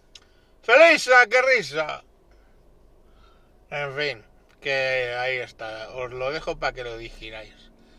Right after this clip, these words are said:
Superman bisexual. Bisexual, bisexual, bisexual, que es una crema fría de apio.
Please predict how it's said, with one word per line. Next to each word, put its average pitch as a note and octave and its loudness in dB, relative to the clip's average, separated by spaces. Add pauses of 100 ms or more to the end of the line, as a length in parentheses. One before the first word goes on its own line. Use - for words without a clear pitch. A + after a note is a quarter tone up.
(160)
Superman C3+ -10 (560)
bisexual. A#2+ -16 (400)
Bisexual, C#3+ -14
bisexual, F3 -14 (640)
bisexual, G#3 -8
que D3+ -10
es - -12
una D3+ -8
crema D3+ -10
fría D3 -10
de B2+ -10
apio. G#2 -14